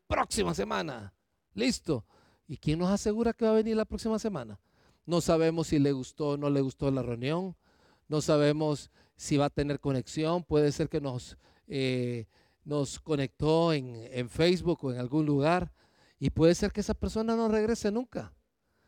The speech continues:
Pero sería muy diferente decirle, "Oye, ¿qué vas a hacer ahora? Vámonos a comer".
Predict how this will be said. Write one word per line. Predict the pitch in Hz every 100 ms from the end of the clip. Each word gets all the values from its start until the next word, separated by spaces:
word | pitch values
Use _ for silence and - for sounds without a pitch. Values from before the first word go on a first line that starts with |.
| _ _ -
Pero | 156 151
sería | 156 143 160
muy | 160 160
diferente | 165 156 160 156
decirle, | 147 165 147
"Oye, | 220 240 123 _ _ _
¿qué | -
vas | 175 214
a |
hacer | 240 262 240
ahora? | 214 135 113 92 - _ _ _ _ _ _ _ _ _ _ _ _ -
Vámonos | 220 240
a | 185
comer". | 220 254 254